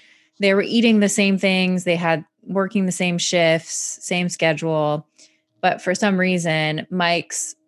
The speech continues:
cholesterol went through the roof and Matt's looked great.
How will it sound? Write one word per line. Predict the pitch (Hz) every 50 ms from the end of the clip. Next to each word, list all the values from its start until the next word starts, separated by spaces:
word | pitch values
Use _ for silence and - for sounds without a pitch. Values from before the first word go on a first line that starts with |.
| _ _ _ _ _ _ _ _ _ _
cholesterol | - 208 220 240 - - 208 175 165 160 160 160 156
went | 160 165 156 156 - -
through | - 165 156 156
the | 175
roof | 202 247 254 254 240 - - -
and | - 170 165 165
Matt's | 160 160 160 160 - - - - - _ _ _ -
looked | 170 151 - - -
great. | - 233 214 - - - _